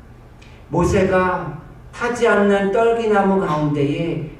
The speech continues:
하나님을 만났습니다. 그 하나님 앞에 모세가 질문합니다. "하나님, 하나님의 이름이 무엇입니까? 나에게 알려주세요." 그때 하나님이 모세에게 이렇게 대답하십니다.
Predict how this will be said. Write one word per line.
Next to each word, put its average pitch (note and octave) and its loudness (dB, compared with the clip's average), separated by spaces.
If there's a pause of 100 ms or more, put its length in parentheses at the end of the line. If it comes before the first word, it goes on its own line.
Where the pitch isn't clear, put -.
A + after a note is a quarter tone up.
하나님을 C3 -4
만났습니다. E3 -6 (640)
그 G3 4
하나님 A#3 2
앞에 F#3+ 0
모세가 C#3+ 0
질문합니다. F3 -2 (340)
"하나님, F3 0
하나님의 G#3+ 2
이름이 E3+ 0
무엇입니까? D3 -2 (260)
나에게 C3 -2
알려주세요." C3+ -4 (480)
그때 F3+ -2
하나님이 F3 4
모세에게 D#3 0
이렇게 C3+ -2
대답하십니다. C#3+ -4